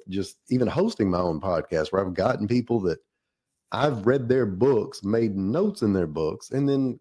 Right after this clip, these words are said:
invited them to be on it. And lo and behold, they did. And it's only because I sent them a video of somebody else that was cooler than me, so to speak. I'm gonna send everybody,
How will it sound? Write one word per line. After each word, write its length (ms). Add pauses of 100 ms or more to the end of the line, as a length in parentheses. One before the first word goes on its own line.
invited 420
them 120
to 40
be 160
on 180
it. 40
And 100
lo 280
and 100
behold, 260
they 120
did. 320 (680)
And 100
it's 160
only 240
because 600
I 100
sent 260
them 160
a 60
video 480
of 140
somebody 440
else 220
that 100
was 260 (380)
cooler 400
than 180
me, 140
so 220
to 80
speak. 360 (340)
I'm 80
gonna 100
send 220
everybody, 340